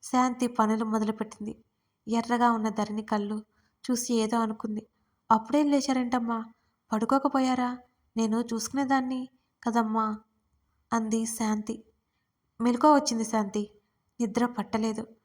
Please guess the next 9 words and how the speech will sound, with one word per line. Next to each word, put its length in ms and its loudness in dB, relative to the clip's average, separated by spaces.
పనులయ్యాయా?" 680 2
అంది 340 -2
ధరణి. 340 -6
"హా 200 8
అమ్మా, 260 4
టిఫిన్ 360 -4
చేసేస్తే 520 -4
అయిపోతుంది 600 -2
అమ్మా," 260 -2